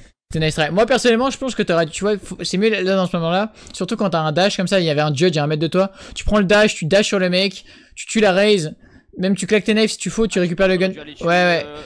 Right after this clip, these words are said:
Speaker 1: Tu récupères le gun.
Speaker 2: ouais.
Speaker 1: Parce qu'en fait, même si tu tues les mecs B P, tu vas te faire pinch au bout d'un moment, genre. À moins que
Speaker 2: Ouais,
Speaker 1: tu tues
Speaker 2: ouais.
Speaker 1: les trois gars B P en une seconde, mais j'ai, j'ai des petits doutes sur, euh,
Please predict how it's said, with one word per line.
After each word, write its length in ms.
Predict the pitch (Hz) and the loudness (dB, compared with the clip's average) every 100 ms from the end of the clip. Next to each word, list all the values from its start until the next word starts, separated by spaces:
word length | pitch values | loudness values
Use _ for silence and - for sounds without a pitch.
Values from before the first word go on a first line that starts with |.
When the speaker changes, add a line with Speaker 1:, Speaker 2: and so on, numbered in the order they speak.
| - | -8
Speaker 1:
Tu 140 | - | 0
récupères 340 | 202 208 208 214 | 0 2 0 0
le 100 | 202 | 0
gun. 180 | 202 | -2
Speaker 2:
ouais. 120 | 202 - | -2 -2
Speaker 1:
Parce 120 | 190 | -4
qu'en 120 | 214 | 0
fait, 240 | 214 247 - | 0 0 0
même 160 | 226 | -4
si 120 | 262 214 | -2 -6
tu 120 | - | -4
tues 80 | 220 | -2
les 60 | |
mecs 120 | 202 185 | -2 -2
B 120 | 185 | 0
P, 120 | 226 | -2
tu 100 | - | 0
vas 80 | 170 | -2
te 40 | |
faire 160 | 180 180 | -2 -4
pinch 240 | 214 190 | -4 -4
au 60 | 180 | -4
bout 80 | 156 | -4
d'un 80 | 151 | -4
moment, 240 | 151 143 | -4 -6
genre. 140 | 131 - - - | -8 -12 -20 -6
À 140 | 156 | -2
moins 120 | 185 208 | 0 0
que 40 | |
Speaker 2:
Ouais, 60 | - | -2
Speaker 1:
tu 40 | |
tues 60 | 208 | -2
Speaker 2:
ouais. 40 | |
Speaker 1:
les 60 | 190 | -2
trois 200 | - 196 | 0 2
gars 120 | 202 | 2
B 120 | 196 | 2
P 100 | 185 | 0
en 80 | 202 | 0
une 100 | 190 | 0
seconde, 340 | 180 196 214 202 | -2 -2 0 0
mais 160 | 156 | -2
j'ai, 220 | 143 147 143 | -2 -2 -2
j'ai 80 | |
des 80 | 139 | -4
petits 140 | 135 151 | -6 -6
doutes 180 | 165 | -6
sur, 160 | - 139 | -8 -10
euh, 100 | 131 | -12